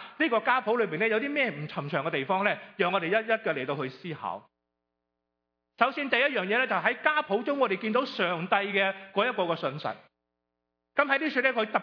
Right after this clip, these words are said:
別一開始嘅時候呢，就提到係亞伯拉罕嘅後裔、大衛嘅子孫呢，耶穌基督嘅家譜。喺呢處你見到呢，係簡體字啊，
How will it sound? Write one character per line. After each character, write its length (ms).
別 100
一 40
開 400
始 100
嘅 140
時 60
候 40
呢， 100
就 100
提 220
到 140
係 140
亞 140
伯 180
拉 140
罕 200
嘅 80
後 260
裔、 120
大 200
衛 200
嘅 100
子 220
孫 240
呢， 180
耶 140
穌 160
基 60
督 80
嘅 140
家 160
譜。 200
喺 120
呢 100
處 80
你 80
見 140
到 100
呢， 100
係 80
簡 220
體 160
字 240
啊， 80